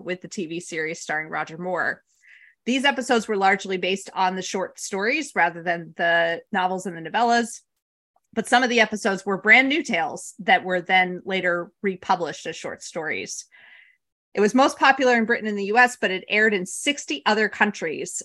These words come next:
and the only show that really rivaled it was The Avengers, which Eric referenced earlier. But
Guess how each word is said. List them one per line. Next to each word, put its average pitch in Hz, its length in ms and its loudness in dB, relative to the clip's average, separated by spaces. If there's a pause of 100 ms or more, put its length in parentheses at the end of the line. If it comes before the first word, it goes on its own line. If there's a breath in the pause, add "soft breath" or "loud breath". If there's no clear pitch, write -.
and 190 340 0
the 220 140 -2
only 302 220 0
show 277 260 2
that 233 140 0
really 208 200 2
rivaled 202 400 4
it 170 180 -2
was 185 520 2 (100)
The 190 160 2
Avengers, 185 580 4
which - 300 -6
Eric 175 320 4
referenced 175 540 -6 (100)
earlier. 165 560 0 (480 soft breath)
But 220 220 4